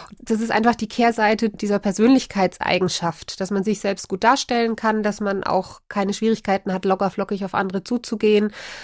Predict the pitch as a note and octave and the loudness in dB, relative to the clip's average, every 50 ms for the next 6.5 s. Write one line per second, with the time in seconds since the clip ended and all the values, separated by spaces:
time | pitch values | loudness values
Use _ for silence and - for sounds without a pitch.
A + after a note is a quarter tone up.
0 | - - - F#3 F3+ - F3+ F3+ F#3 G3 F#3 - G3 F#3 - F#3+ F#3+ F#3 - - | -16 -8 -6 -6 -4 -4 -2 -2 -2 -4 -4 -4 -4 -2 0 0 -2 -2 -4 -6
1 | G3 F#3+ G#3 G3+ - - G3+ G3 G3 F#3+ G3 F#3 F3 F3 - - - - G3 A#3+ | -6 -4 -4 -4 -4 -2 0 0 2 2 0 0 0 -2 -2 -4 0 0 0 2
2 | - - - - - F3 D#3+ E3 D3+ - - - - D#3 D#3 D3 - - - D#3 | 0 -2 -6 -6 -6 -6 -4 -4 -4 -6 -6 -6 -4 -4 -4 -6 -6 -6 -8 -8
3 | D#3 - - G3 G3 G3 G3+ G3+ - - - G#3+ A#3 A3+ - - C4+ C4 - - | -8 -6 -6 -4 -4 -4 -4 -6 -8 -6 -2 -2 0 2 2 2 0 0 0 -2
4 | F3 D#3+ D#3+ E3 D#3+ - - F3 E3+ E3+ - - F3 F#3 F#3+ F#3+ - F#3+ G#3 G3 | -4 -4 -4 -4 -6 -6 -4 -4 -4 -2 -2 -2 -2 -2 -2 -2 -2 -2 -2 -2
5 | G3 A3 G#3 G3+ - G#3+ - - G#3 G#3 - - - F#3+ G3+ G3+ F#3+ G3+ G3 - | 0 0 0 -2 -2 -4 0 0 0 2 2 2 0 0 0 -2 -4 -6 -6 -4
6 | G3 G3 F#3+ F#3 F#3 F#3+ G3 G3 F#3+ | -4 -2 0 2 2 2 2 -2 -4